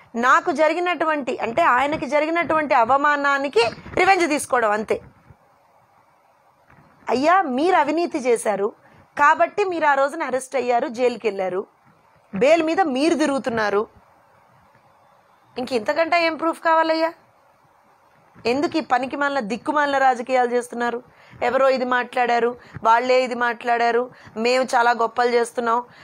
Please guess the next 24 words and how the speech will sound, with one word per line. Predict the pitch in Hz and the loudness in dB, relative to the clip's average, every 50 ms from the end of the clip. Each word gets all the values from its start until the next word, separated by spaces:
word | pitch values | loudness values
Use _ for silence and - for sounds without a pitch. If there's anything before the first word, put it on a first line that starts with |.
| - - - | -10 -4 0
ఆ, | 233 240 247 262 294 - 226 - | 2 2 2 0 -2 -4 -8 -12
ఇలా, | - 247 220 269 262 254 233 | -10 -4 0 2 2 2 2
ఇలా, | 220 233 233 269 285 294 269 233 | -2 -2 0 2 2 4 2 2
ఇదా | 220 226 208 277 285 | -2 -2 0 -2 0
మీరు | 254 240 226 196 | -2 -4 -8 -6
చేసేది? | 208 220 208 202 226 214 190 196 185 175 175 _ _ _ _ _ _ _ _ _ _ _ _ _ _ _ - - | -6 -6 -6 -6 -6 -8 -8 -8 -12 -14 -16 _ _ _ _ _ _ _ _ _ _ _ _ _ _ _ -14 -12
ఇకనైనా | 226 - - 302 285 294 285 277 302 339 339 | -8 -4 -4 -2 -2 -2 -2 -4 -4 -4 -4
ఈ | 302 262 | -4 -8
చీప్ | 226 - - - 320 330 330 330 - | -10 -12 -8 -4 -2 -2 -2 -2 0
పాలిటిక్స్, | 294 285 277 262 240 330 359 - - - - - - - - | 0 0 0 0 -4 -8 -8 -8 -10 -20 -20 -20 -18 -12 -10
ఈ | 262 | -10
చిల్లర | 247 - - - 285 294 320 320 320 | -10 -8 -6 -4 -2 0 2 2 2
రాజకీయాలు | 311 285 247 247 262 262 269 247 240 233 220 | 2 2 0 -2 -6 -4 -2 -2 -2 -2 -2
మానుకొని | 214 208 214 220 247 240 262 254 339 - - _ - - - - - - | -4 -4 -4 -4 -4 -2 -4 -4 -4 -6 -12 _ -20 -20 -20 -10 -4 -2
ప్రజలకు | 277 277 269 349 359 349 349 320 | 0 2 2 0 0 0 0 0
ఏమన్నా | 294 285 277 277 | 0 0 0 -2
మంచి | 240 226 226 226 269 254 | -2 -4 -4 -6 -6 -4
చేయగలిగితే | 226 262 254 247 233 226 226 220 247 226 | -2 0 0 0 0 -2 -4 -4 -4 -4
మంచి | 208 214 220 214 240 226 | -4 -6 -8 -10 -6 -2
చేయండి. | 269 285 302 381 427 - - - - - - _ - | -2 -2 0 -2 -4 -6 -10 -20 -20 -20 -10 _ 0
కానీ | 269 254 262 262 262 269 269 - | 0 2 2 2 0 -2 -2 -4
ఇవాళ | - 262 226 277 269 269 226 - | -4 0 2 2 2 2 0 0
రోజున | 254 262 285 254 302 294 277 247 240 254 277 - _ _ _ _ _ _ _ _ _ _ _ _ _ _ _ _ - | 0 0 0 0 -2 -2 0 0 0 0 -2 -6 _ _ _ _ _ _ _ _ _ _ _ _ _ _ _ _ -14
అచ్చెన్నాయుడు | 202 202 - 269 233 247 247 254 247 | -12 -8 -6 -4 -4 -2 -2 -2 -2